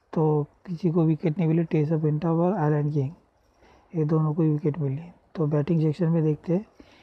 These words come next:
विलानी ने फ़ोर्टी फ़ोर किया था, लैगनिक ने सेवेंटी सेवन किया था। डुप्रीज का,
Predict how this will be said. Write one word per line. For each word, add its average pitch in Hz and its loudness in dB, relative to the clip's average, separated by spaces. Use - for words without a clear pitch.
विलानी 160 2
ने 156 0
फ़ोर्टी 151 0
फ़ोर 156 0
किया 156 0
था, 170 0
लैगनिक 156 0
ने 160 0
सेवेंटी 160 0
सेवन 147 0
किया 135 -6
था। 143 -10
डुप्रीज 170 2
का, 170 4